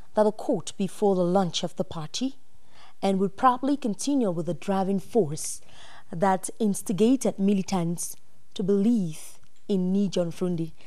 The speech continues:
It's very difficult for you to say John Frundi without wearing the knee on it. It's really, really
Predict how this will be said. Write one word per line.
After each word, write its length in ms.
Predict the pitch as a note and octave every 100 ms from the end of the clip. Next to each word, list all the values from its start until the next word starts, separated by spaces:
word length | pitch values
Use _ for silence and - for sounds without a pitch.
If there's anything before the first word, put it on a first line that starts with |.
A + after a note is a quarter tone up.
| -
It's 180 | G#4 G4+
very 280 | - C5 A#4
difficult 400 | A#4+ C5 - A#3
for 100 | A3+
you 160 | A#3+ B3
to 100 | A3+
say 220 | - A#3+
John 300 | G3 G3+ G3
Frundi 340 | - A3 G#3 F3+
without 300 | F3+ F#3 F3+
wearing 260 | G3 G3
the 80 | F3
knee 300 | F3 G3+ G3+
on 160 | F3+ G#3
it. 260 | G3+ - - - - -
It's 160 | F#3+ F#3
really, 260 | A#3+ A3+
really 360 | F#3 A3+ G3+